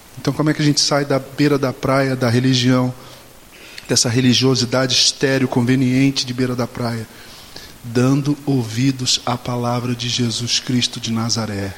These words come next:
E a palavra de Jesus Cristo de, de Nazaré não é metafísica, como dizem os filósofos.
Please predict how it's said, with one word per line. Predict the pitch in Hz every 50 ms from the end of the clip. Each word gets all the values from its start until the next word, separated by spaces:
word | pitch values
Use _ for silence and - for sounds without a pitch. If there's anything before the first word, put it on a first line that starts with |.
| - - - - - - - - - - - - - - - - - -
E | 127
a | 123 120
palavra | - 123 120 123 131 139 156 160 151 147 139
de | 135 139
Jesus | 123 127 139 127 127 131 123 -
Cristo | - - 139 120 - -
de, | 123 120 120 113 - 131
de | - 135
Nazaré | 127 131 127 120 123 117 120 131 135
não | 143 139 147
é | 147
metafísica, | 147 143 147 147 143 - 151 131 - - - - 160 165 165 147 123 127 - - 117
como | - 127 123 120
dizem | 110 131 131 123 123 120
os | -
filósofos. | - - 123 113 113 113 117 110 107 - - - - -